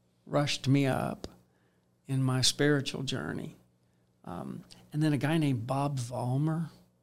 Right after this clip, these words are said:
who was my professor, uh, in seminary, who insisted on hidden meaning in verses and made me plow. And then Ray Vanderwall, who was a pastor of mine in Miami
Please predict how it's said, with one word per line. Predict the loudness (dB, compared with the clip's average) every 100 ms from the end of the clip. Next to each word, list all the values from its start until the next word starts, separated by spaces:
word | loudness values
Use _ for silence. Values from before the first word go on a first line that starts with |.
| _ _ _ _ _ -10
who | -2
was | 0 2 2 0
my | 0 -2
professor, | -2 -4 4 6 6 2 -4 -12 -20 _ _ _ _
uh, | -4 -4 -2
in | 0 0 2 2
seminary, | 4 4 4 0 -4 -6 -8 -12 -16 _ _ _ _ _
who | 4 6 8 6 2 -6 _ _ _ _ _ _ _
insisted | 0 4 8 10 10 10 8 6 0 -2
on | 2 4 6 6 4 -2 _ _ _ _ _
hidden | 0 2 4 6 8
meaning | 8 6 4 4
in | 2
verses | 2 2 2 -2 -2 -4 -8 -18 -16
and | -4
made | 2 4
me | 6 4
plow. | 2 -2 0 0 -2 -4 -6 -10 -20 _ _ _ _ _ _ _ _ _ _ 0
And | 4
then | 4
Ray | 6 4
Vanderwall, | 4 4 2 0 0 0 -2 0
who | 0
was | 0 0
a | -2
pastor | -2 0 2 0 0
of | 0
mine | 0 2
in | 0
Miami | 0 0 2 2 0